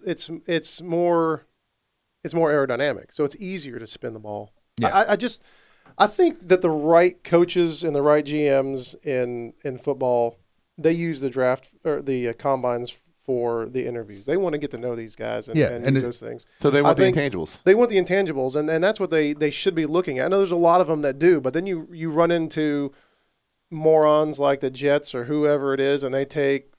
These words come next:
Speaker 1: Vernon Gholston because he did unbelievable at the combine and had all these great numbers, yet in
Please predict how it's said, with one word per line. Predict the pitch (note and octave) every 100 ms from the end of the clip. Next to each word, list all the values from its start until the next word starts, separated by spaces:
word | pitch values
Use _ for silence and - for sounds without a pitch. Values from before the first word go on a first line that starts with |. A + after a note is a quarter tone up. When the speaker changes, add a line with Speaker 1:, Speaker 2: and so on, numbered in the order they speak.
| _
Speaker 1:
Vernon | C3+ C#3+ C#3+ B2+
Gholston | B2+ D3 - D3+
because | C3+ C3 C#3 B2+
he | B2+ B2 - C3
did | D#3+ D3+
unbelievable | D#3 E3 D3+ C#3 C#3+ C3+ C3 B2+
at | B2
the | A#2+
combine | C#3+ C3+ C3+ A#2+ A#2+
and | A#2+
had | C3
all | B2+ D#3 D#3+
these | D3+ D3 C3
great | C3+ C#3+ C#3+ C#3+
numbers, | C3 C#3+ D#3 A#2 A2+ A#2+
yet | B2+ C3+ C3+
in | D3+ C3